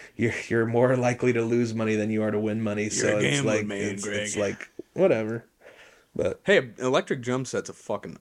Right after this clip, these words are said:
Speaker 2: awesome Christmas gift.
Speaker 1: It
Speaker 2: No matter who it get coming to or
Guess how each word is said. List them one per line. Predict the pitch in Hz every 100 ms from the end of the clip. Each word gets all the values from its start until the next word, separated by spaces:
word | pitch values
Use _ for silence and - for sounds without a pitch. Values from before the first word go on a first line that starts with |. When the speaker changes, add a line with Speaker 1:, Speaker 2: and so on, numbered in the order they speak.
| -
Speaker 2:
awesome | 98 101 - 95 87
Christmas | 110 101 - -
gift. | 78 - - -
Speaker 1:
It | 147 123 - -
Speaker 2:
No | 104
matter | 110 104
who | 120 123
it | 104 -
get | 123 -
coming | 131 135 127
to | 135 127
or | 113 98